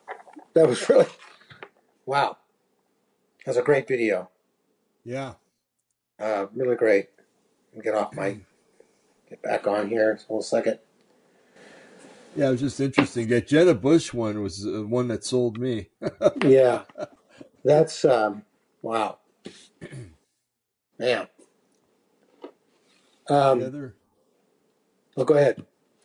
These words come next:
Speaker 2: No, I'm good. You go.
Speaker 1: No, I mean,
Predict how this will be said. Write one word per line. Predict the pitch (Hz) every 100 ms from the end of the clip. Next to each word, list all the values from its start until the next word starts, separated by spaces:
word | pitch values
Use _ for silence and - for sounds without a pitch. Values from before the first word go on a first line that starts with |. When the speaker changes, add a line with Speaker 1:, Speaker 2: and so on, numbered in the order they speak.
| _ _ _ _ -
Speaker 2:
No, | 208
I'm | 220 226
good. | 202 196 - _
You | 196 190
go. | 170 117 _ - - _ _
Speaker 1:
No, | - 226 240 139 -
I | 165
mean, | 170 160